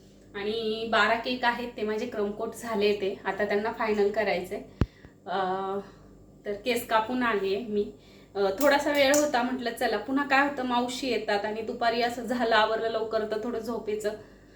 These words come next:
म्हणजे थोडा आराम करायला बरं वाटतं, त्यामुळे just आली आहे. आणि हे बघा, मी केसांचा कट केलाय आणि स्टेप कट असतो माझा,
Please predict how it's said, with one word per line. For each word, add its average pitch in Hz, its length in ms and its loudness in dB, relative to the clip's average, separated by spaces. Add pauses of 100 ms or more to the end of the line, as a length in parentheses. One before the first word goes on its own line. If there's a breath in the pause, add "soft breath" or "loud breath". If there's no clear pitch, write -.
(140 loud breath)
म्हणजे 208 260 -2
थोडा 233 140 2
आराम 214 280 4
करायला 208 300 0
बरं 208 200 2
वाटतं, 196 380 -2 (580 loud breath)
त्यामुळे 214 380 -2
just 240 380 0
आली 214 340 0
आहे. - 20 -4
आणि 220 220 -8
हे 233 180 -6
बघा, 202 340 -8
मी 214 100 -8
केसांचा 208 560 -8
कट 214 260 -8
केलाय 208 500 -6 (680)
आणि 208 480 2
स्टेप 240 340 -10
कट 254 160 -6
असतो 247 320 -4
माझा, 214 320 -4